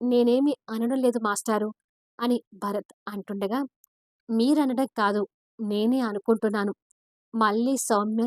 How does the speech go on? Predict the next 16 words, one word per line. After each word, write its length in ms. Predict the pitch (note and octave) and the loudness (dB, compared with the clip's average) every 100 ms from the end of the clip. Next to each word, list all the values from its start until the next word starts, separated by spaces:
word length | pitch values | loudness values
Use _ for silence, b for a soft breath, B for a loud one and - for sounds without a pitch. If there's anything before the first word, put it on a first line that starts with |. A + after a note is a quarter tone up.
| A3+ | 0
ఎదుటికి 360 | G#3+ G#3+ - | -2 -4 -4
వచ్చే 380 | G#3 G3+ - A3 G3 | -2 -4 -2 -2 0
ధైర్యం 340 | G3+ G3 G#3+ G#3+ _ _ | 0 0 -2 -4 _ _
నాకు 280 | A3+ G#3+ G#3+ | -4 -4 0
లేదు. 340 | G3 F#3+ G3 - _ _ _ _ - | 2 2 2 -2 _ _ _ _ -8
సౌమ్యనే 640 | - G#3 G3+ G3+ G3+ A#3 - | 0 0 0 -2 -2 -2 -2
కాదు, 260 | G3 G3 - _ _ _ | -2 -2 -6 _ _ _
మళ్ళీ 360 | A3 A3 B3 C4+ - _ - | -2 0 2 0 -2 _ -6
మనమిద్దరం 600 | B3 B3 A3+ F#3+ A#3 A#3+ - _ | -2 0 0 0 0 0 -4 _
ఇలా 220 | C#4+ C#4+ C4+ - | -2 -2 -2 -2
కలిసి 360 | G3+ G#3 - C#4 | -2 -2 0 0
మాట్లాడే 460 | A#3+ G#3+ - A3 A3+ G#3+ | 0 -2 -2 -2 -2 -2
పరిస్థితులు 520 | G3+ A3+ - C4 A3+ | 0 -2 -2 -2 0
కూడా 240 | A#3 A3 A3 - _ G3+ | 0 0 -2 -8 _ -2
రావద్దనుకుంటున్నాను. 1040 | G3+ G3 A3 G3+ G#3+ - G#3 G#3 G3+ G3+ - _ _ _ _ - | 2 2 0 -2 -4 -2 -4 -4 -4 -4 -8 _ _ _ _ -4
ప్లీజ్ 360 | G#3+ G#3+ G3 | 0 0 -2